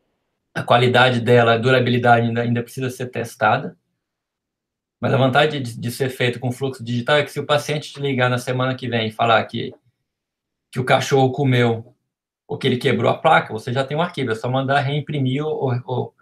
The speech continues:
ou fresar novamente a placa. Você não precisa de moldar, começar todo o processo de novo. Isso aconteceu com a nossa secretária. Ela tinha uma placa, o cachorro mordeu a placa dela, quebrou.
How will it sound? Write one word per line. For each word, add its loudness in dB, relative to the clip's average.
ou -6
fresar 4
novamente 2
a -12
placa. -4
Você -14
não -8
precisa -10
de -10
moldar, 4
começar -4
todo -4
o -10
processo -6
de -8
novo. -8
Isso -12
aconteceu -4
com -6
a -2
nossa -2
secretária. -4
Ela -8
tinha -4
uma 4
placa, 0
o -20
cachorro 2
mordeu 4
a 2
placa 0
dela, 0
quebrou. -4